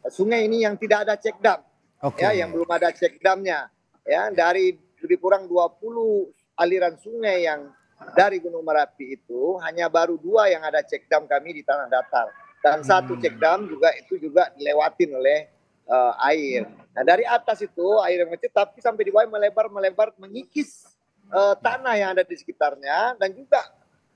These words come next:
Speaker 1: air itu naik di, ke atas sungai gitu.
Speaker 2: Oke.
Speaker 1: Itu yang pertama. Yang kedua, memang, eh, menumpuknya lumpur erupsi di atas yang beku itu juga yang, yang turun. Karena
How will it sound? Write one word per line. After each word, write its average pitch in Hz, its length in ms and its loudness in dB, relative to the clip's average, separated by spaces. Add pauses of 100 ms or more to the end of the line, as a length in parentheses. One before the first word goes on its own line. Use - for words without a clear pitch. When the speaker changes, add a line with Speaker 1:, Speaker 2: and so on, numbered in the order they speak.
Speaker 1:
air 233 320 0
itu 240 160 -8
naik 214 400 0
di, 175 400 0
ke 190 160 0
atas 180 400 -4
sungai 160 400 -4
gitu. - 160 -12 (640)
Speaker 2:
Oke. 95 640 -6 (240)
Speaker 1:
Itu 208 140 4
yang 196 100 4
pertama. 190 400 -2
Yang 185 300 0
kedua, 220 420 2
memang, 233 400 -2 (400)
eh, 196 400 0 (220)
menumpuknya 233 760 0
lumpur 190 320 -2
erupsi 180 460 -2
di 170 80 4
atas 156 560 -2
yang 170 180 -2
beku 143 240 -16
itu 214 220 -16
juga 214 260 0
yang, 180 300 -4 (580)
yang 170 220 -2
turun. 160 240 0
Karena 214 400 0